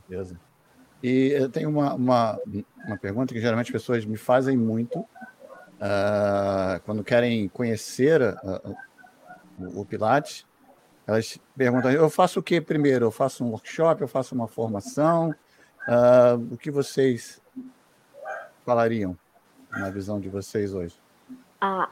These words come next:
Speaker 2: eu particularmente acho que o workshop aprimora um conhecimento que já deve ser pré-existente,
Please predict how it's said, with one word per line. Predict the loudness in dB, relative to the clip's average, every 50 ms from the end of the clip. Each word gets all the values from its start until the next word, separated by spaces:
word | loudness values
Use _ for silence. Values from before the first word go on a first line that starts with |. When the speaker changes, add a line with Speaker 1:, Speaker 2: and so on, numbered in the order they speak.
| -4 0
Speaker 2:
eu | 2 4 6 6 8 6 6 4
particularmente | 4 4 4 6 6 4 0 -2 -4 -4 -2 0 2 2 2 2 2 2 4 4 2 2 -2 -4 -2 0
acho | 2 4 2 2 0 -4 -8 -12
que | -12 _ -6 -6
o | -2 0
workshop | 0 0 -2 -4 -8 -10 -4 0 0 0 0 0 0 -2
aprimora | -2 -2 -2 -2 -2 0 0 2 2 2 2 4 2 2 2 2 0 0
um | 0
conhecimento | 0 0 2 4 4 4 4 2 0 -4 -2 0 0 0 0 0 -2 -6 -8
que | -8 -6
já | -2 -2 -2 0
deve | 2 2 4 4 4 2 0 -4 -4 -4 -4
ser | -4 -4 -6 -6 -6
pré-existente, | -4 0 0 2 2 2 0 -2 -4 -10 -14 -10 -8 -6 -4 -4 -4 -4 -6 -8 -8 -8 -10